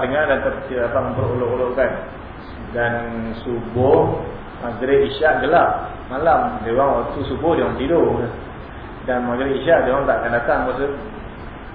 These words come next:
masa gelap. Jangan bayangkan sekarang ni. Sekarang ada lampu, zaman tu memang tak ada lampu. Lampu yang pertama datang di Masjid Nabawi, pelita yang pertama pun tahun ke lapan atau sembilan Hijrah, dibawa oleh seorang sahabat nama Tamim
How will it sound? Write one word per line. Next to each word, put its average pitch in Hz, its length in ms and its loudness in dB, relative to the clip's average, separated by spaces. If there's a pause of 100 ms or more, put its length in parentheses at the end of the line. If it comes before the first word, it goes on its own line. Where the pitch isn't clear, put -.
masa 123 240 -8
gelap. 123 320 4
Jangan 131 240 0
bayangkan 120 400 0
sekarang 139 320 2
ni. 160 100 -2 (460)
Sekarang 127 240 0
ada 123 80 -2
lampu, 135 400 0
zaman 131 400 0
tu 151 80 0
memang 139 240 0
tak 127 80 2
ada 131 160 0
lampu. - 240 2 (1400)
Lampu 139 480 0
yang 151 160 6
pertama 147 320 2
datang 147 480 4
di 147 80 -2
Masjid 147 240 -2
Nabawi, 147 320 4
pelita 147 320 2
yang 139 240 6
pertama 151 300 2 (180)
pun 180 120 6 (280)
tahun 139 240 4
ke 143 120 0 (200)
lapan 135 460 6 (100)
atau 139 160 -2
sembilan 135 260 0 (140)
Hijrah, 135 220 4 (180)
dibawa 127 320 4
oleh 127 80 2
seorang 131 240 -4
sahabat 131 240 4
nama 135 220 0 (100)
Tamim 131 240 0